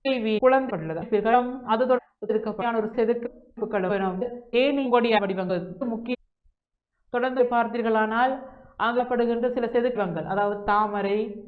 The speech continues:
ஆ, தமிழ் செதுக்கல் வடிவம், இந்த ஒரு சில குறிப்பிட்ட செதுக்கல் வடிவம், நாது,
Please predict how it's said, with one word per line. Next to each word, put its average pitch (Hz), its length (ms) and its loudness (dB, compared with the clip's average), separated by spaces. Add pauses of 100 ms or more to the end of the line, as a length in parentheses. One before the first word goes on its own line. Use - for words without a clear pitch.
ஆ, 196 200 4
தமிழ் 214 260 0
செதுக்கல் 220 360 2
வடிவம், 196 460 0
இந்த 214 260 0
ஒரு 208 240 2
சில 220 200 0
குறிப்பிட்ட 233 440 -2
செதுக்கல் 214 260 0
வடிவம், 202 300 -2 (140)
நாது, 185 400 0